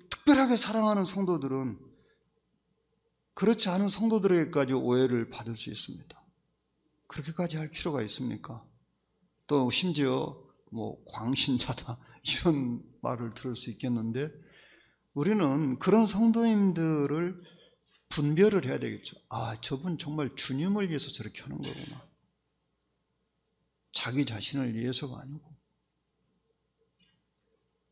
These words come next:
이러한 영적인 통찰력을 위해서 우리는 평소에 기도해야 되고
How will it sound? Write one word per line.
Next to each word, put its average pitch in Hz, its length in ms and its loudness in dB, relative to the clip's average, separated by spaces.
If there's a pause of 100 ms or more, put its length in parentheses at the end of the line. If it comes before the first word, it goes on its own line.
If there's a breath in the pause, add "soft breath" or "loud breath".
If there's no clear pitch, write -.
(2000)
이러한 151 840 6 (800)
영적인 139 540 4
통찰력을 135 720 0
위해서 110 600 -4 (1040)
우리는 120 300 -2
평소에 190 640 -2
기도해야 117 540 0
되고 120 560 -8